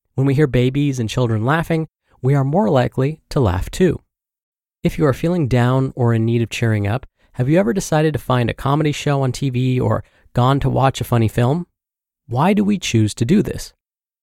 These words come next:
Because we know from experience that if we do, it provides us with a temporary escape from all the other stuff in our lives that may be overwhelming us,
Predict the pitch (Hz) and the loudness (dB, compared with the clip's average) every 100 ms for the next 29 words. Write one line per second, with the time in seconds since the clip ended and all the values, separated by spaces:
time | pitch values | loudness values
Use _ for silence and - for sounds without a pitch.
0 | - - 120 123 120 131 - - - - | -6 0 2 4 4 2 2 0 -2 -2
1 | 107 98 110 - - 90 - 151 156 101 | 2 2 0 -2 -2 -4 -2 -2 0 0
2 | 98 - _ _ - - 101 120 160 160 | 0 -6 _ _ -6 -4 0 0 0 -2
3 | 202 - 117 - - 117 120 156 165 196 | -6 -2 -4 -4 -6 -4 -2 0 2 0
4 | 202 - - 113 - _ _ - 131 - | -2 -4 0 0 -2 _ _ -6 -4 2
5 | 123 160 180 139 135 - 110 - 123 123 | 2 4 2 0 -2 -4 -4 -4 -2 -2
6 | 131 202 175 165 - _ _ - 127 110 | 0 0 0 -4 -10 _ _ -8 -2 0
7 | 107 123 - 135 151 156 196 143 - - | 0 -2 0 2 4 4 2 0 -2 -10
8 | - | -14